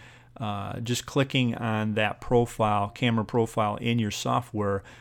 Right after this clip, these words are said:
will match that instruction set, and boom, then what you've seen, what you've captured based on how you've set your white set, white balance comes up on your screen,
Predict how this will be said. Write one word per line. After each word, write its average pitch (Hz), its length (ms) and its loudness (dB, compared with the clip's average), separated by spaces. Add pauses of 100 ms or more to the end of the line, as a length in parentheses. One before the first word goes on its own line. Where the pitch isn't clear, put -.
(160)
will 117 140 4
match 117 440 4
that 113 180 2
instruction 117 600 0
set, 98 420 -4
and 104 220 -2
boom, 113 360 2
then 120 380 4
what 131 400 2
you've 131 240 4
seen, 120 840 -2 (600)
what 117 320 -4
you've 110 120 -4
captured 117 640 -2
based 107 280 -4
on 104 80 -4
how 104 100 -4
you've 101 180 -6
set 110 140 -6
your 101 140 -8
white 120 200 -2
set, - 200 -10 (280)
white 127 220 2
balance 98 380 -6
comes 123 440 -2
up 123 240 -2
on 107 160 2
your 101 120 -2
screen, 104 520 -2